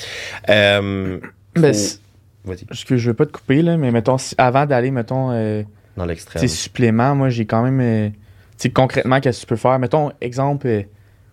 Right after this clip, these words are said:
Speaker 2: j'ai, l'année passée, je me suis blessé sur un deadlift, euh, dans le bas du dos. Fait que là, pendant un mois, j'avais vraiment une blessure, mettons, au bas du dos. Puis là, un an plus tard, ben, j'ai encore de la douleur dans le bas du dos. Puis je,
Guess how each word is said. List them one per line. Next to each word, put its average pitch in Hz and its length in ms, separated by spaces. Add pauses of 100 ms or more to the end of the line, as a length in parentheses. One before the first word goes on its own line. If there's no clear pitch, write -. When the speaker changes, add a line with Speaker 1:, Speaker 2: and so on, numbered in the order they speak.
(640)
Speaker 2:
j'ai, 113 680
l'année 135 240
passée, 139 560
je 127 80
me 117 80
suis 127 160
blessé 123 520
sur 113 240
un 107 120
deadlift, 113 540
euh, 104 140
dans 107 120
le 101 60
bas 107 120
du 104 100
dos. - 100 (880)
Fait 104 120
que - 100
là, 117 40
pendant 110 420
un 127 200
mois, 123 460 (580)
j'avais 107 320
vraiment 104 240
une 113 200
blessure, 110 760
mettons, 113 300
au - 20
bas 113 160
du 107 140
dos. 117 260 (440)
Puis - 100
là, 135 140
un 135 140
an 143 120
plus - 100
tard, 139 240
ben, 113 180
j'ai 110 200
encore 139 580
de 117 60
la 110 100
douleur 117 420
dans 113 100
le 104 40
bas 107 140
du 104 100
dos. 113 360 (420)
Puis 135 140
je, 113 300